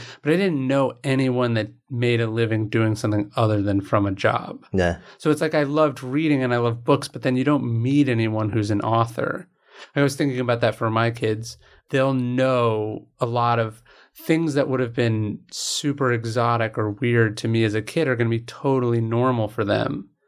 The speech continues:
Speaker 1: I think I knew I wanted to do something creative, but it, I also knew that I couldn't do something creative because that's not a thing that people did.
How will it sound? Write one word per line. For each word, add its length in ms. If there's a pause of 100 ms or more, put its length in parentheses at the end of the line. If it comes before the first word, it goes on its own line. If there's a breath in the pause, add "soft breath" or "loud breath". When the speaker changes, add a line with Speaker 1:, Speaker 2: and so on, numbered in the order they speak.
(360 soft breath)
Speaker 1:
I 160
think 280
I 60
knew 420
I 120
wanted 420
to 100
do 160
something 240
creative, 580
but 140
it, 240
I 120
also 280
knew 200
that 120
I 80
couldn't 440
do 120
something 380
creative 480
because 340
that's 300
not 180
a 60
thing 240
that 100
people 300
did. 380